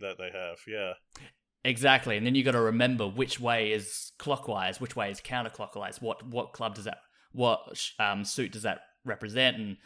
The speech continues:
Speaker 2: yeah, it, it gets very confusing as you go through it, but the art style is incredible.
Speaker 1: Oh, the art
Speaker 2: Loved
Speaker 1: is amazing, yeah.
Speaker 2: love the art style. Like, I could, you could take screenshots from that and hang it on a wall.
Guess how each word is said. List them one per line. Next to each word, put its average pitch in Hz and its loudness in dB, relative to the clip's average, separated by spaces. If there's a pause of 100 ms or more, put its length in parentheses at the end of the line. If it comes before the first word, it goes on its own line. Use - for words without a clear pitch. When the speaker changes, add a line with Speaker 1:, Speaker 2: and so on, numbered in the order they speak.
(240)
Speaker 2:
yeah, 104 0
it, 107 0
it 123 -2
gets - -4
very 107 -2
confusing 92 -10 (120)
as - -10
you - -12
go 87 -8
through 95 -12
it, - -10
but - -6 (760)
the 139 8
art 151 8
style 113 6
is 95 -2
incredible. 90 -4 (240)
Speaker 1:
Oh, 117 0
the 113 -4
art 123 4
Speaker 2:
Loved 127 8
Speaker 1:
is 98 -4
amazing, 87 -10
yeah. 87 -8 (160)
Speaker 2:
love 180 2
the 120 2
art 104 4
style. 90 -2
Like, 104 2
I 113 4
could, 104 -4 (760)
you 190 -2
could 208 -2
take 208 2
screenshots 123 0
from 107 -4
that 98 0
and 101 -6
hang 101 -2
it 101 -2
on 92 -4
a 90 -6
wall. 95 -6